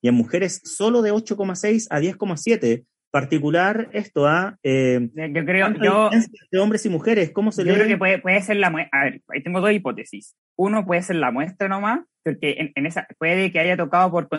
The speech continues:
Speaker 2: coincidencia una muestra de hombres que tienen más decidido su voto,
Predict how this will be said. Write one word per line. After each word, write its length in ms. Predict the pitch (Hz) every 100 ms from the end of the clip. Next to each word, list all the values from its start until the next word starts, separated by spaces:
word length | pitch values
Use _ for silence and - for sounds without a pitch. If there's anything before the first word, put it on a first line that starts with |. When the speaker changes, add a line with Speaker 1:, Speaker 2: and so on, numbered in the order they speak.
| 156 _ _
Speaker 2:
coincidencia 600 | 147 139 139 160 185 190
una 200 | 165 165
muestra 320 | 160 185 175
de 80 | 165
hombres 360 | 160 180 175 185
que 100 | 156
tienen 200 | 160 165
más 140 | 156
decidido 340 | 175 175 160 185
su 140 | 160
voto, 400 | 143 170 214